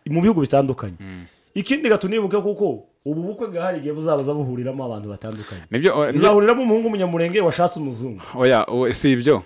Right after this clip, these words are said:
Speaker 1: Bihuriramo umuhungu w'umunyamurenge wazanye
Speaker 2: Yeah.
Speaker 1: umushi cyangwa
Speaker 2: Cyane.
Speaker 1: wazanye umukamba.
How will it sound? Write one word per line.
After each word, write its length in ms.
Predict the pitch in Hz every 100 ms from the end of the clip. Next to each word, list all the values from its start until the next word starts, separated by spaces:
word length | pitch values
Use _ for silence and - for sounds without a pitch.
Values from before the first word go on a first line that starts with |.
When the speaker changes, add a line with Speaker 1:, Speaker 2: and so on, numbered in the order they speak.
| 131
Speaker 1:
Bihuriramo 420 | 165 233 240 233
umuhungu 240 | 202 220
w'umunyamurenge 440 | 214 185 170 165 156
wazanye 340 | 151 147 170
Speaker 2:
Yeah. 80 | 170
Speaker 1:
umushi 380 | 165 165 - 170
cyangwa 220 | - 156
Speaker 2:
Cyane. 120 | 160 143
Speaker 1:
wazanye 280 | 131 143 147
umukamba. 580 | 127 - 127 113 104